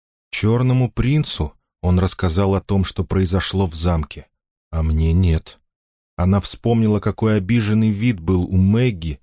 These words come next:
когда Мо наконец поведал им, что он сделал с пустой книгой.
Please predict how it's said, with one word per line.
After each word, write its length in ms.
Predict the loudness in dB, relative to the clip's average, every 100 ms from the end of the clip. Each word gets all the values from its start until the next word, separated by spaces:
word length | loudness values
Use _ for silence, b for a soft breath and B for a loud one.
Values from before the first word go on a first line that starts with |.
| _ _
когда 300 | -8 -2 2
Мо 180 | 2 4
наконец 500 | 2 0 0 0 -2
поведал 600 | -2 -2 0 0 0 0
им, 160 | 0 -4 _ -18
что 240 | -4 0
он 100 | 0
сделал 420 | -2 -2 0 0
с 100 | -4
пустой 420 | -10 -10 -4 -2
книгой. 540 | -2 0 0 0 -6